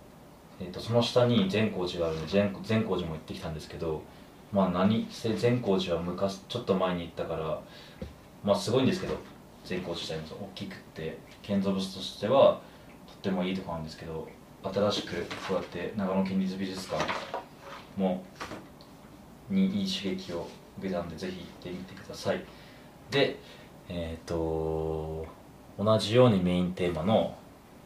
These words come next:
今日のドミ長野のサウナなんですけど、えーと、サウナ自体は、茶室は九十八度、まあ、百度近い。で、ドライサウナ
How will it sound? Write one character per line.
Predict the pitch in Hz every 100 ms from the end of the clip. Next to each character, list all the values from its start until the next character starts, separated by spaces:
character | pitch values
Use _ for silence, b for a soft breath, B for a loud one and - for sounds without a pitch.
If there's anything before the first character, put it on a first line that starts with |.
| -
今 | 98
日 | 85
の | 76 - -
ド | - 92
ミ | 90 87 85 85 85
長 | 85 80
野 | 80
の | 85
サ | 90 95
ウ | 87
ナ |
な | 80
ん | 80
で |
す | -
け | -
ど、 | 101 92 - B B B B - -
え | 92
ー |
と、 | 92
サ | - 120
ウ | 131
ナ | 143 143
自 | 143
体 | 147 123 104
は、 | 120 123 92 - - - - -
茶 | - 107
室 | 104 - 127
は | 127 120 - -
九 | - 117
十 | 98 92 85 78 73 - -
八 | - - 98
度、 | 101 95 104
ま | 95
あ、 |
百 | 92 -
度 | 107
近 | - 101
い。 | - - B B B B B - - -
で、 | 101
ド | 95
ラ | 98 98
イ | 98
サ | 95 98
ウ | 90 82
ナ | 78